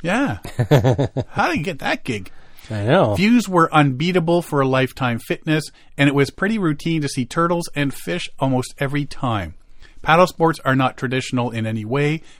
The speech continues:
Speaker 1: but if you're willing to roll the dice, I promise it will be worth your time. That is pretty cool that that is a college, you know, university course.
Speaker 2: Yeah, it's a credit.
Speaker 1: Right?
Speaker 2: That's
Speaker 1: That's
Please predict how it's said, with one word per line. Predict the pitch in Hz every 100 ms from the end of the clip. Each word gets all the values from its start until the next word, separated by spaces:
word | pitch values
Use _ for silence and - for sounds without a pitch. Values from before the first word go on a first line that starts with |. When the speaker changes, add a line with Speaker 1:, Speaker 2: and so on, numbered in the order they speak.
| -
Speaker 1:
but | 120
if | 117
you're | 113
willing | 113 160 190 190
to | 127
roll | 131 127
the | 117
dice, | 131 147 151
I | - 101
promise | - 131 143 147 147
it | - 113 113
will | 104
be | 104
worth | 98 110 135 -
your | 107 110 123
time. | - - - 104 101 85 73 - - - - -
That | - 151
is | 180 -
pretty | - 180 151
cool | - 147
that | 135 107
that | 101 113 123 117
is | 107
a |
college, | 98 98 92 104 -
you | 104 110 104
know, |
university | 101 104 98 98 - 117
course. | - 113 180 - -
Speaker 2:
Yeah, | 165 165 107 -
it's | -
a | -
credit. | - 208 - - - - - - -
Speaker 1:
Right? | 110
Speaker 2:
That's | 170 147
Speaker 1:
That's | 139 - 131 -